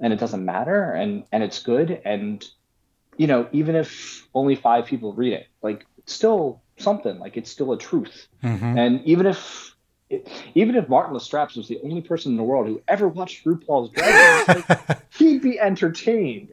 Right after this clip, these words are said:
Speaker 1: and RuPaul would be happy about entertaining someone. <laughs>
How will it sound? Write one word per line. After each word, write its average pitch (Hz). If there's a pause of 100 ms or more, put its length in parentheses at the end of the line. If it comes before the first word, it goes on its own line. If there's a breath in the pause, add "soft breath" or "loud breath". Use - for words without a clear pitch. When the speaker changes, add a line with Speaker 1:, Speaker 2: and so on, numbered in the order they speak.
Speaker 1:
and 135
RuPaul 214
would 151
be 123
happy 147
about 123
entertaining 131
someone. 107
<laughs> -